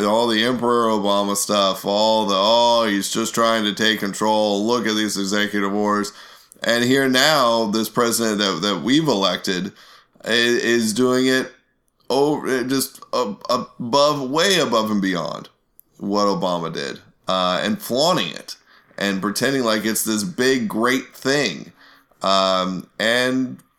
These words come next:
our senators and congressmen seem to be supporting it and saying, "This is great." Where, where are the Republicans shouting, "Emperor Trump"?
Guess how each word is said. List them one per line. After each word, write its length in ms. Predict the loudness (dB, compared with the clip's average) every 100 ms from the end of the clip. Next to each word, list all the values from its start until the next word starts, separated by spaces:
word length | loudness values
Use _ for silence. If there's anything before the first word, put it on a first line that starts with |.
| _ _ _ _ _ _ _
our 460 | -2 2 2 2 0
senators 680 | -2 -2 0 0 0 0
and 160 | 0 0
congressmen 560 | 2 2 0 -2 -2 0
seem 280 | 0 0
to 80 | 0
be 120 | 0
supporting 500 | 0 0 2 2 2
it 240 | -2 -6 -14 _ _ _ _ _ -4
and 180 | -2
saying, 240 | 2 2 2
"This 160 | 0
is 140 | 0 0
great." 520 | 2 2 0 -6 -12 -20 -20 _ _ _ _
Where, 360 | 0 2 2
where 300 | 2 2 4
are 40 | 4
the 120 | 2
Republicans 720 | 2 4 4 2 0 0 0
shouting, 420 | 2 2 4 2 0
"Emperor 400 | 0 2 2 2
Trump"? 440 | 2 2 2 -2